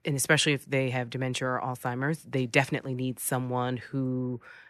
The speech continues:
can not only stay with them, but is compassionate. Um, but a lot of people haven't set aside a few hundred thousand dollars for this situation. So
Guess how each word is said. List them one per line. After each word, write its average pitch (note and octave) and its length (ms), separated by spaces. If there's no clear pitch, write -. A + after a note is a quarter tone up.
can - 160
not B2+ 140
only B2 200
stay A#3 260
with E3 120
them, C3+ 140
but B2+ 100
is C3 180
compassionate. D3 800
Um, C3+ 360
but D3 120
a C#3 60
lot C#3+ 180
of C#3 60
people C#3 340
haven't C3+ 440
set - 240
aside C3+ 500
a - 40
few C#3+ 220
hundred C3+ 320
thousand B2+ 340
dollars D3 580
for D#3 220
this B2+ 460
situation. D3+ 720
So F3+ 560